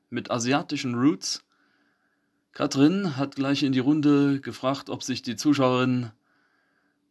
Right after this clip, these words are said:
noch an alle Beiträge erinnern können, wenn die Abstimmung beginnt. Tja, und genau aus diesem Grund gibt's bei mir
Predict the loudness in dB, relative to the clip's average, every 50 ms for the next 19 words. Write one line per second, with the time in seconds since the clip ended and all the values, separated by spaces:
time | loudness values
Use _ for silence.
0 | _ _ -2 2 2 4 4 4 6 6 6 6 4 4 2 0 0 0 0 0
1 | 2 4 4 6 6 6 4 4 4 4 4 4 4 2 0 0 -2 0 0 0
2 | 0 0 -2 -2 -2 -2 0 0 0 0 0 -4 -2 0 2 4 4 4 2 2
3 | 0 0 0 -2 -2 -2 2 4 4 4 4 2 -2 -4 -2 0 0 0 0 0
4 | 2 2 0 -2 -4 -10 _ _ _ _ _ _ _ 0 2 2 2 2 -2 -8
5 | _ -6 -4 -2 0 2 2 2 2 2 0 0 0 0 -2 -2 -2 -4 -4 0
6 | 2 2 2 4 2 2 2 0